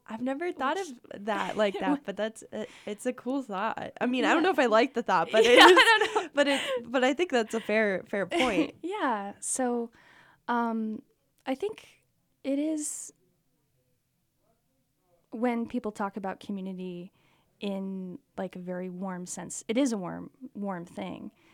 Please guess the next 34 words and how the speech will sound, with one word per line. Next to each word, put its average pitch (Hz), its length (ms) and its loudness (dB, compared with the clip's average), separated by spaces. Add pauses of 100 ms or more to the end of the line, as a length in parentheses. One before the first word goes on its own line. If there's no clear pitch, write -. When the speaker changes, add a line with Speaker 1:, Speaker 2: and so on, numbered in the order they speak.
Speaker 2:
That 220 200 -2
Speaker 1:
Mm-hmm. 208 60 0
Speaker 2:
doesn't 220 260 -2
mean 202 240 -4
that 175 280 -8
it's - 360 -10
kind 190 280 -12
of 170 180 -18
gonna 180 180 -10
be 175 560 -12
really 190 260 -6
rosy 175 380 -8
and 165 80 -14
really 165 260 -12
easy 175 240 -12
all 147 140 -14
the 165 80 -14
time, 165 360 -16 (340)
Speaker 1:
Mm-hmm. 233 260 -12
Speaker 2:
but 185 320 -6 (100)
it's 202 180 -12
still 185 220 -8
worth 175 580 -14 (680)
being 175 220 -10
part 170 240 -16
of - 240 -16 (340)
or 190 80 -18
finding 185 320 -14
a - 140 -16
way 196 100 -14
through. 202 340 -18 (220)
So, 202 280 -18 (920)
yeah, 330 120 -6
Speaker 1:
Yeah. 233 100 -10